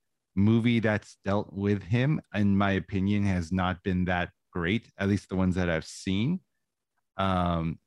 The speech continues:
having Tom Hanks in the trailer, uh, is very interesting. Uh, he plays Elvis's manager, who we all, we have all come to know as, was a, not a very nice, good, or, or a good person. Interesting.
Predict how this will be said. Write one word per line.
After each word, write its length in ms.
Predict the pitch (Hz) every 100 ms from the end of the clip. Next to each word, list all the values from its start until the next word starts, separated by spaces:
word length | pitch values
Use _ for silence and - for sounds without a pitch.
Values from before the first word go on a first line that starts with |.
| _
having 280 | 117 127 123
Tom 280 | - 120 107
Hanks 420 | 107 113 - - _
in 80 | 101
the 80 | 95
trailer, 480 | - 95 95 101 - -
uh, 380 | 92 90 90 92
is 180 | 98 90
very 300 | 98 95 95
interesting. 640 | 90 101 - 113 113 113 -
Uh, 160 | 95
he 240 | 87 - 110
plays 400 | - 110 104 -
Elvis's 460 | 101 98 98 87
manager, 580 | 90 98 104 98 107 107
who 540 | 92 95 92 90 82 76
we 140 | 95
all, 240 | 95 92 87
we 120 | 98
have 100 | 90
all 140 | 92 90
come 240 | 101 90
to 80 | 90
know 180 | 90 87
as, 160 | 82 -
was 140 | 90
a, 80 | 87
not 240 | 87 92 90
a 80 |
very 480 | 82 87 87 87 85 -
nice, 420 | 87 85 85 - -
good, 240 | 92 87 -
or, 120 | 87
or 240 | - 95 92
a 60 |
good 220 | 80 90
person. 560 | - 87 - 117 147 156 _ _ _ _ _ _
Interesting. 540 | 123 113 135 - 131